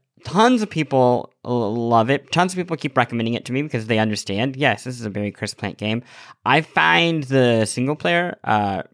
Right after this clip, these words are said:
pretty frustrating, and I'm wondering if, like, hey, that's just some balancing issues, and if I got into more multiplayer, I would really, really click with it. So I'm gonna keep picking at it. I wanted to share it just because I think there are a lot of people out there, and by a lot, I mean, like, five to six,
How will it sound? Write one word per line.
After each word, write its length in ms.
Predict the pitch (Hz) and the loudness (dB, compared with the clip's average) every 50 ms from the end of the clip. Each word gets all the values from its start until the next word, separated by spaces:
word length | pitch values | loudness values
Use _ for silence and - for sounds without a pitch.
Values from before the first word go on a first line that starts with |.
| _ _ _ | _ _ _
pretty 340 | - - 127 156 190 160 | -6 -4 -2 0 0 -2
frustrating, 1080 | 110 - - - - - - - 117 120 127 - - - 190 208 208 220 233 254 277 294 - _ - - - - - _ _ _ - | -2 -6 -10 -18 -20 -12 -4 -2 -2 -2 -2 -4 -4 -2 0 0 0 0 -2 -4 -6 -6 -10 _ -20 -20 -20 -20 -20 _ _ _ 2
and 120 | - 135 | 4 4
I'm 120 | 135 139 143 | 6 6 4
wondering 280 | 151 160 160 156 151 | 4 2 2 2 2
if, 160 | 147 135 - | 0 2 2
like, 180 | 139 123 113 - | 2 2 2 2
hey, 220 | - 175 139 104 | 2 2 2 4
that's 180 | 98 104 107 - | 2 2 0 0
just 160 | - 117 - | -2 -4 -4
some 280 | - - - - 107 90 | -6 -10 -8 -8 -4 0
balancing 420 | 98 101 110 113 117 - - 123 | 2 2 2 2 0 -2 -4 -4
issues, 480 | 90 110 123 123 - 135 135 135 131 131 | -2 -2 -2 -2 -2 0 0 0 -2 -4
and 120 | - - | -4 -4
if 120 | 104 92 113 | -2 0 0
I 80 | 104 | 0
got 240 | 98 107 101 101 82 | 0 0 0 0 0
into 160 | 98 98 98 | -2 -4 -4
more 200 | 98 98 101 98 | -4 -4 -4 -4
multiplayer, 680 | 92 92 98 98 107 - 135 131 - 156 147 151 156 160 - _ _ - _ | -4 -6 -6 -8 -8 -10 -12 -6 -2 0 2 2 2 2 -2 _ _ -16 _
I 140 | - 107 110 | 0 2 2
would 100 | 104 92 | 2 0
really, 640 | 95 98 107 113 120 127 123 123 120 117 113 107 | -2 -6 -4 -2 0 2 4 4 4 4 4 2
really 240 | 104 104 101 98 95 | 2 2 0 -2 -4
click 320 | - - - 113 110 - | -6 -6 -6 -8 -6 -6
with 120 | 151 151 - | -6 -4 -2
it. 200 | 180 185 - _ _ - - _ _ | -4 -4 -4 _ _ -20 -20 _ _
So 220 | - - 143 131 - | -2 2 2 4 4
I'm 120 | - - | 4 4
gonna 140 | 233 262 247 | 4 2 0
keep 240 | - - 190 - - | -2 -2 -6 -6 -2
picking 320 | - 135 127 131 135 127 | -2 -2 -2 0 0 2
at 160 | 123 120 120 | 4 6 6
it. 200 | 120 120 120 - - | 6 4 0 0 0
I 80 | 107 | 2
wanted 240 | 123 131 147 160 165 165 | 4 6 6 6 4 4
to 40 | 156 | 0
share 240 | - - 135 127 120 | 0 2 2 2 2
it 80 | - | 2
just 240 | - - 117 - - | 0 -4 -6 -6 -8
because 320 | - 117 - 120 113 110 98 - | -8 -2 0 0 0 0 -2 -4
I 100 | - 104 | -4 -4
think 180 | 101 117 110 104 | -2 -2 -2 -2
there 120 | 110 98 | -2 -2
are 60 | 95 | -2
a 40 | 95 | -2
lot 200 | 95 101 104 113 | 0 2 2 2
of 80 | 113 113 | 0 -2
people 240 | 135 131 135 139 | -6 -6 -2 0
out 240 | 143 160 180 175 - | 0 0 0 0 0
there, 280 | - 123 117 113 113 - - - - _ - | 0 2 2 2 0 -2 -8 -16 -20 _ -6
and 120 | - 113 | 0 2
by 80 | 113 110 | 4 4
a 80 | 107 | 4
lot, 200 | 104 110 120 120 | 6 4 4 4
I 60 | 107 | 4
mean, 180 | 104 101 101 101 | 0 -2 -2 -4
like, 200 | 98 95 - - | -4 -6 -8 -6
five 300 | - 104 101 98 104 113 | -4 -2 0 0 0 -2
to 80 | 117 120 | -6 -8
six, 440 | - - 98 107 - - - - | -6 -4 -4 -4 -6 -8 -14 -20